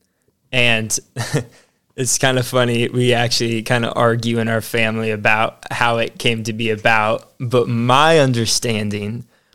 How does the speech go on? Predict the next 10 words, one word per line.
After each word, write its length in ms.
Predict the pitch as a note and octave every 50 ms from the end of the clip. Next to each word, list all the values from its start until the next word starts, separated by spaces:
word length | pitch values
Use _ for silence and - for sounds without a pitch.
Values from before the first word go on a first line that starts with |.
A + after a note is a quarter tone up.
| _ _
when 440 | - A#2 A2+ G#2 G#2+ G#2+ G#2 G#2+ - - _ _
I 340 | - B2+ C3 C#3+ D3+ D3+ D3+
was 600 | D3 C#3+ C3+ B2+ B2 A#2+ A2+ A2 G#2 - - - - _ _ _ _ _ _ _ _ _ _ _
little, 500 | B2+ B2+ C3 C#3 C3 B2+ A#2+ B2 C3+ D#3
listening 680 | C#3+ B2+ C3+ B2+ A#2+ - - C3 B2+ B2 A#2+ A#2+ A#2
to 140 | - - A#2+
the 140 | A2 A2+ A2
family 400 | - - A#2+ A#2 A2+ A2+ A2+ A2+
open 340 | A#2+ B2 A2+ A2 - A#2 A2+ G#2+
the, 300 | G#2 G2+ G2+ G2 G2